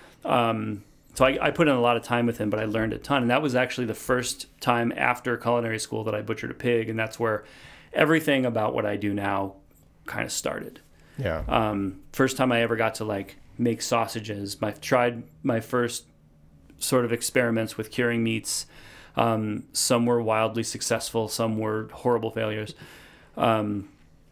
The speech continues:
Speaker 1: but, so, but I worked there for a while, and then I left and did some other things. And then Allie wound up becoming his pastry chef for, like, three years and change. So we both put in a lot of time there. But that's kinda where the idea for the restaurant evolved. And then,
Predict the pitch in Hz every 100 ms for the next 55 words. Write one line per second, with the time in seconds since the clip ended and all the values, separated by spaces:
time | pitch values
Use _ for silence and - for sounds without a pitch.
0 | _ - - - - 123 170 165 143 156
1 | 160 160 151 147 147 127 120 117 117 139
2 | 120 117 113 110 113 117 - 113 110 104
3 | 110 107 104 135 117 - 151 160 151 120
4 | 104 104 - - 110 104 101 165 175 117
5 | - 113 - - 120 120 85 - - -
6 | - - 113 107 - 127 120 117 - 85
7 | - - - - - - - 117 120 120
8 | 120 - 113 104 104 117 - 113 110 101
9 | 101 104 110 127 127 - 123 113 107 107
10 | 104 107 107 104 98 - _ _ - 131
11 | 120 113 107 101 - 113 107 104 113 -
12 | - - - - - - 120 117 110 107
13 | 107